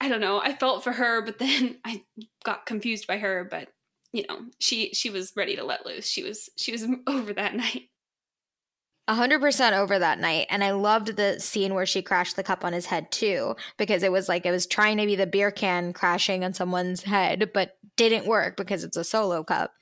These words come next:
Speaker 2: And to the episode name drop, I agree. And I think that's probably the only reason this was called Fancy Man Part One and Part Two, because it's not like we've never seen characters repeat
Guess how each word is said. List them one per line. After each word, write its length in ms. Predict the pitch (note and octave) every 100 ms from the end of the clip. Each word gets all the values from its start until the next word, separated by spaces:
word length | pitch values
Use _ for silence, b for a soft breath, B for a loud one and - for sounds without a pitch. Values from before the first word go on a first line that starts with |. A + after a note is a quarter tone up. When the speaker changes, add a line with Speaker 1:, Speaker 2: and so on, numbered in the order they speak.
| B B B B _
Speaker 2:
And 460 | - A3 G#3+ G#3 G3+ b b _ _ _ _ _ _ -
to 120 | C#4
the 320 | A#3+ A3 G3+ C3
episode 400 | G#3 C4+ D4+ C#4+
name 160 | C#4+
drop, 280 | C#4 D4 C#4+ -
I 100 | A#3
agree. 340 | B3+ A3+ G#3
And 180 | G#3 G3+
I 80 | G#3
think 160 | A3+
that's 140 | A3+ B3+
probably 260 | A3 G3+
the 140 | G3+ G3
only 200 | G3 F#3+
reason 340 | F#3 F#3 G3
this 120 | F#3+
was 140 | G3+ -
called 240 | F3+ F3
Fancy 260 | F3+ F3 -
Man 140 | F3
Part 200 | - F3+
One 160 | - F3+
and 120 | F3+
Part 200 | - F3
Two, 360 | - F#3 G#3+ B3+ B B
because 560 | G#3 G#3+ G#3 G3+ G3 F#3+ - _ _ _ _ _ _ -
it's 240 | A3+ A3+
not 480 | G#3+ G#3 G#3 A3 -
like 420 | G3 F#3 F#3 F#3 -
we've 260 | F#3+ F3+
never 320 | F#3+ F#3 F#3
seen 500 | G3 - F3+ F3+ E3+ D#3+
characters 580 | - E3 F3 E3 F3+ F3+
repeat 600 | F3 - G3+ F4+ -